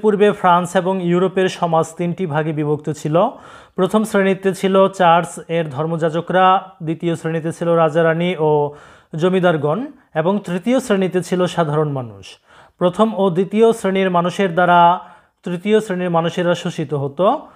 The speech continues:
এই বিপ্লব ফ্রান্সের নিরঙ্কুশ, নিরঙ্কুশ রাজতন্ত্র বিলুপ্ত করে প্রজাতান্ত্রিক আদর্শ ধারণ করে রোমান ক্যাথলিক চার্চের সকল গোঁড়ামি ত্যাগ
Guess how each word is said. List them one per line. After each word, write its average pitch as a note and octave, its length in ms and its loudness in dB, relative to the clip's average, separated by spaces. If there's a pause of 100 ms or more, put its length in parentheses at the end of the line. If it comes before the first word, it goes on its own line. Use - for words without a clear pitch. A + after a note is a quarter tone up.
(380)
এই G3+ 240 4
বিপ্লব G3 400 4 (120)
ফ্রান্সের F3+ 460 0
নিরঙ্কুশ, E3+ 520 -2 (680)
নিরঙ্কুশ F#3+ 480 2 (160)
রাজতন্ত্র F#3 480 0 (320)
বিলুপ্ত F3 300 -2 (160)
করে E3+ 180 4 (480)
প্রজাতান্ত্রিক F#3+ 680 0 (120)
আদর্শ E3+ 240 0 (180)
ধারণ D#3+ 220 2 (140)
করে D#3 200 2 (600)
রোমান G3+ 360 2
ক্যাথলিক G3 440 0
চার্চের F3 380 0 (100)
সকল F3 240 -2 (100)
গোঁড়ামি F#3 360 2
ত্যাগ D#3+ 160 2